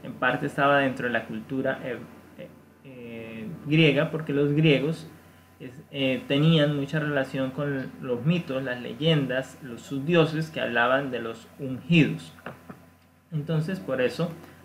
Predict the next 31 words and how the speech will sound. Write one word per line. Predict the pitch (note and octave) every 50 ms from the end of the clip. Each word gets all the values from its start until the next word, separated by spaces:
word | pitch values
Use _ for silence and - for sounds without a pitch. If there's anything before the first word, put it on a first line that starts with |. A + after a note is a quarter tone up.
| - - _
se | C#3 C3+
usa | B2+ B2 - - C3+
el | C3
término | B2+ - C#3 B2+ C3 C3+ C3 B2+ B2
allí. | A2 A2 A2 G#2+ G2 - - - - - - - - - -
Al | C3+ C3
hablar | B2 A#2+ B2+ C3+ D3+ E3 F3
de | F#3 G3+ G3+
Jesús, | G3+ G#3 G3+ A3 A3+ G#3+ G#3 -
Pablo | - - F3+ E3 E3 E3 F3 F#3
solía | E3+ - D#3 C3+ C3 C3 C#3
referirse | D3 D#3+ E3 D#3+ E3 F3+ E3 D#3+ D#3+ D#3+ D#3 - D#3+
a | C#3+ C#3 C#3 C#3+
él | D3 D#3+ F3 - - - -
como | - D#3+ D3 D3+ D#3+ D#3+ D#3 - - - - - - -
Jesús | D#3+ E3+ F#3+ G3 F#3+ - - - C3 A#2 A#2 - - - - - -
Cristo, | - F3 F3 G3 E3+ - - - - - - - - - - - -
Jesús | C3+ B2 - - D3+ D#3 D#3+ D#3 - - - -
el | C#3+ C#3+ C3+
ungido, | C3 C3 A#2 - F3+ F#3 D#3+ A#2 G#2+ - - - - - - - - - - -
que | - D#3
se | D3 - F3 E3+
contrae | - F#3 F3+ F#3 F3 - - F3+ D#3+ D3+ D3 D3+ D#3+ E3 - - - - - - - - -
para | C3 B2 A#2+ A#2+ B2 B2+ B2+
el | B2+ B2+
cristianismo | - - D#3 D#3+ D#3 D#3 F3 F3 F3+ E3+ D3 C3+ D3 D#3 D#3
posteriormente | D#3 C#3 A#2+ - - A#2+ A#2+ B2 B2 B2 C3+ C#3 C#3 C#3 C3+ - D#3
en | D#3 C3+
la | B2 -
palabra | - - A2+ A2+ A2+ A2+ A#2 A#2+ B2 B2 - - - -
Jesucristo | - C3 - - C3+ - - E3 D#3 C#3 - - - -